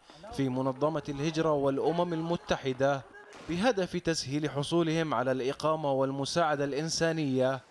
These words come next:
مستغلين في ذلك حالة الفرار الجماعي للمدنيين في كلا المدينتين. مصدر طبي في اللجان المتطوعة في إحدى الجزر اليونانية المستقبلة للمهاجرين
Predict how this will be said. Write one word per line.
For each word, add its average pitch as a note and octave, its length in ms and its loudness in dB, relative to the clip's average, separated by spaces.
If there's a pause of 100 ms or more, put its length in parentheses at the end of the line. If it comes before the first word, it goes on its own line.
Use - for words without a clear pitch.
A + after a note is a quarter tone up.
(180)
مستغلين F3+ 760 0
في D3+ 200 -2
ذلك E3+ 440 0
حالة B2+ 420 0
الفرار C#3 500 0
الجماعي C3+ 760 -2
للمدنيين C3+ 920 0
في C3+ 180 -6
كلا E3+ 240 0
المدينتين. E3+ 920 0 (460)
مصدر C#3 540 0
طبي D3 520 0
في - 140 -2
اللجان C3 440 2
المتطوعة D#3 880 0
في C3+ 240 -2
إحدى C3+ 220 -2
الجزر C3+ 400 0
اليونانية C#3 680 0
المستقبلة C#3+ 760 0
للمهاجرين C#3+ 1080 0